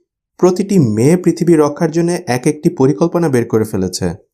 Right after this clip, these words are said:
ট্রেনে আসবার পথে একটি মেয়ের সঙ্গে দেখা। সেও নাকি কি একটা বই পেয়েছে কুড়িয়ে,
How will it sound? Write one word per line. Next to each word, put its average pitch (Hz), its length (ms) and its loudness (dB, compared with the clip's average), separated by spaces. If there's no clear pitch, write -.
ট্রেনে 175 280 6
আসবার 120 460 2
পথে 175 200 0
একটি 196 160 2
মেয়ের 117 260 2
সঙ্গে 127 320 -2
দেখা। 98 380 -6
সেও 185 380 2
নাকি 214 260 -2
কি - 160 -2
একটা 180 220 0
বই 117 220 2
পেয়েছে 151 380 0
কুড়িয়ে, 160 520 -4